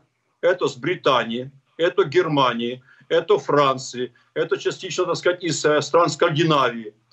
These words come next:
И вот некоторые снятия именно в Центральной Европе. Вот это, это закрытой части, это, конечно, было обсуждено, как это быстро будет. Решили, что несколько недель. Вот как раз я почему, э, указывал на то, что нам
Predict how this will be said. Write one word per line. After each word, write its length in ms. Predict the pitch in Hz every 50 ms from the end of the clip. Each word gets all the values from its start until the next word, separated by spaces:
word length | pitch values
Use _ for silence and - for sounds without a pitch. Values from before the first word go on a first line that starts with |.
| _ _ _
И 60 | - 131
вот 200 | 123 127 127 -
некоторые 360 | 160 185 185 - 190 180 170
снятия 380 | 139 143 165 165 165 165 165
именно 120 | 160 156 147
в 60 | 147
Центральной 600 | - 165 165 151 151 156 165 170 165 165 165 - _ _ _ -
Европе. 600 | 127 135 170 160 147 147 139 127 131 120 104 - _ _ _ _ _ -
Вот 220 | 120 120 120 -
это, 220 | 139 143 139 143
это 200 | 147 151 139 147
закрытой 380 | 135 - 143 - 160 151 143 139
части, 420 | 139 - 180 202 202 - - -
это, 220 | 135 120 - 135 127
конечно, 500 | - 143 143 156 180 170 - - 143 131
было 200 | - 151 160 151
обсуждено, 580 | 143 - - 151 131 123 135 151 180 185 180 - - - _ _ _ _
как 240 | - 190 185 185 190
это 180 | 175 - 147
быстро 380 | 139 123 175 160 139 - 156 160
будет. 300 | 143 131 117 104 95 - -
Решили, 300 | 143 135 - 214 226 208
что 240 | - - 139 135 - _ -
несколько 400 | 156 202 202 - - 175 165 165
недель. 420 | 156 165 165 139 120 120 104 98 - -
Вот 160 | 110 123 -
как 160 | - - 165
раз 120 | 156 143 -
я 80 | 156
почему, 580 | - 147 139 - - 160 165 165 147 135 123 - - _
э, 540 | - 135 131 131 127 127 127 131 127 127 127 123 _
указывал 560 | - - - 143 - 165 151 135 139 135 127 127
на 180 | 139 147 143
то, 200 | 139 - 160 143
что 180 | - - - 120
нам 380 | 120 127 135 143 139 127 117